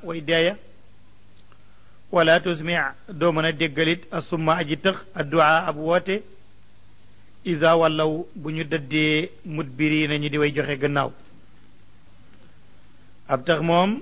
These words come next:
lu nekk mën nga kaa def ci moom, waaye bu la wanee gannaaw daal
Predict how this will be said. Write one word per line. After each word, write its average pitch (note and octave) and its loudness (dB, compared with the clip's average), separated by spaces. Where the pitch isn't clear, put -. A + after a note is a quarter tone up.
lu C#3 2
nekk F#3+ 2
mën F3 0
nga E3 2
kaa E3+ 4
def D#3+ -2
ci F3+ -4
moom, D#3+ 2
waaye D#3+ 6
bu D#3 -4
la E3+ 4
wanee E3 2
gannaaw D#3 2
daal D3+ 0